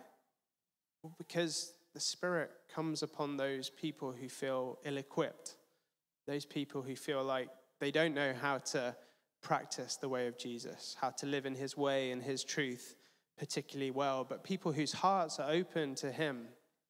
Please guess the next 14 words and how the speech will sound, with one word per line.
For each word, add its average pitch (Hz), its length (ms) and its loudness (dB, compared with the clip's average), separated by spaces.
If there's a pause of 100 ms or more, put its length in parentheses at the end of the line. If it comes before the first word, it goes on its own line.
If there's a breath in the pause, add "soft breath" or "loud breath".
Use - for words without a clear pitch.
(960)
vulnerable 160 600 4
and 143 140 2
open, 147 580 0
humble 151 680 2 (380 loud breath)
hearts 147 540 2
that 135 160 -6
say, 135 480 0 (240)
"Lord, 151 160 2
I 143 60 4
want 151 240 2
to - 120 -4
know 151 140 2
you 170 180 2
more. 151 340 0